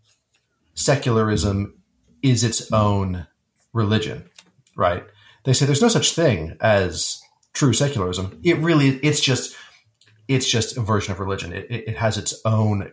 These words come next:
gods that you worship, its own liturgy that you perform. Um, and so we're, we're not saying that, you know, we're,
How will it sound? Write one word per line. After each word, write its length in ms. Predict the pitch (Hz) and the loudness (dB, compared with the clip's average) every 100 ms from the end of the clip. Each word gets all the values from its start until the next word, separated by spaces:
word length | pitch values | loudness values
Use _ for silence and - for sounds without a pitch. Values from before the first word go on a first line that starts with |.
| 107 | -2
gods 580 | 113 101 98 87 - | 0 2 0 -2 -6
that 160 | - 98 | -4 -6
you 140 | 104 | -4
worship, 420 | 101 101 - 98 104 | 0 0 0 -2 -4
its 140 | - | -6
own 300 | - 110 107 | -2 -2 -2
liturgy 720 | 101 113 104 98 98 104 98 | -2 -2 -2 -4 -2 -2 0
that 160 | 98 92 | -2 -2
you 120 | 107 | -4
perform. 760 | - 110 - 110 104 98 98 - - - - - | -4 -4 0 2 2 0 -4 -10 -20 -20 -20 -8
Um, 420 | 110 104 95 90 - | -4 -2 -2 -6 -4
and 100 | 113 | -2
so 120 | 117 | 0
we're, 240 | 131 147 - _ _ | 2 0 -4 _ _
we're 160 | 123 147 | 0 2
not 240 | 131 - | 2 0
saying 360 | - 120 110 107 | 0 2 2 -2
that, 120 | 98 - _ _ | -4 -10 _ _
you 120 | 110 | -10
know, 240 | 98 92 - - _ _ _ _ | -8 -8 -10 -18 _ _ _ _
we're, 220 | 113 - | -10 -10